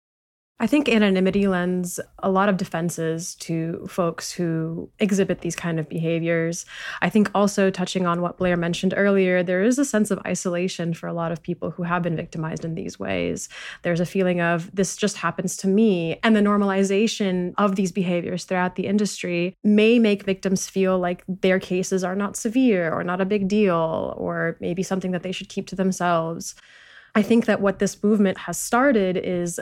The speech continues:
a wave of realization. The fact is that behaviors like intolerance and abusive language, any form of discrimination against marginalized communities was never okay.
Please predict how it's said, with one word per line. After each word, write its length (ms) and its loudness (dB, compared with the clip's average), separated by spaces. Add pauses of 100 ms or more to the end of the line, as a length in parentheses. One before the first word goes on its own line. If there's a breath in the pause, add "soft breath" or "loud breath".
(120)
a 120 -2
wave 800 4
of 360 -2
realization. 1080 -2 (180)
The 80 0
fact 440 -2
is 420 -2
that 340 -4 (200)
behaviors 680 2
like 180 -4
intolerance 880 0
and 440 -4
abusive 640 2
language, 1040 0
any 220 6
form 240 0
of 80 -2
discrimination 640 -4
against 240 -4
marginalized 480 -4
communities 540 0
was 160 -4
never 320 2
okay. 600 -4